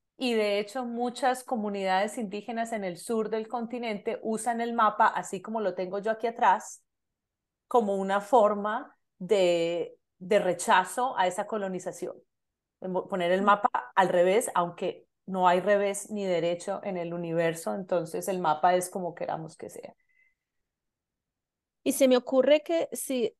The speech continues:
Speaker 2: estuviéramos trabajando esto con los estudiantes, se podría hacer, se, se podrían hacer preguntas acerca de los nombres originales,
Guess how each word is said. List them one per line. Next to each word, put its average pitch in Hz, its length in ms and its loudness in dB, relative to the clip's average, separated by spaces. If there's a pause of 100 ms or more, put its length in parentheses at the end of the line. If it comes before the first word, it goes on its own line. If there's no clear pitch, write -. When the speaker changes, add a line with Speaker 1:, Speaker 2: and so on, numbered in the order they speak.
(360)
Speaker 2:
estuviéramos 233 640 -2
trabajando 226 500 0
esto 233 240 -4
con 285 120 -4
los 254 120 -4
estudiantes, 208 760 -6
se - 180 -8
podría 196 460 -2
hacer, 208 460 -2 (220)
se, - 200 -8
se 208 160 -6
podrían 214 580 0
hacer 202 300 -2
preguntas 170 640 -6 (380)
acerca 202 600 4
de 196 260 4
los 202 320 0
nombres 180 560 0
originales, 196 1040 0